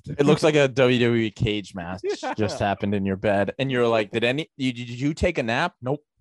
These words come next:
Speaker 2: Nope.
Speaker 1: Nope.
Speaker 2: Haven't
Speaker 1: I was
Speaker 2: been
Speaker 1: just
Speaker 2: in there. <laughs>
Speaker 1: Yeah.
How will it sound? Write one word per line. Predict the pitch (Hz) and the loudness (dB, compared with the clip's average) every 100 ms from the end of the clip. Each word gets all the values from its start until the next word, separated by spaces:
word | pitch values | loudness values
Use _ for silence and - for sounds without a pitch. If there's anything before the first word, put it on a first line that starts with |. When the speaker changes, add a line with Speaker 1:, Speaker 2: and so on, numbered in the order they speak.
| _ - - - | _ -20 -20 -14
Speaker 2:
Nope. | 151 139 - _ _ | -6 -6 -6 _ _
Speaker 1:
Nope. | _ _ - | _ _ -4
Speaker 2:
Haven't | 147 170 | -2 0
Speaker 1:
I | |
was | |
Speaker 2:
been | 202 | 0
Speaker 1:
just | 202 | 0
Speaker 2:
in | 147 90 73 - 170 185 | -2 -6 -10 -8 -4 -4
there. | 156 | -4
<laughs> | |
Speaker 1:
Yeah. | 113 90 | -4 -4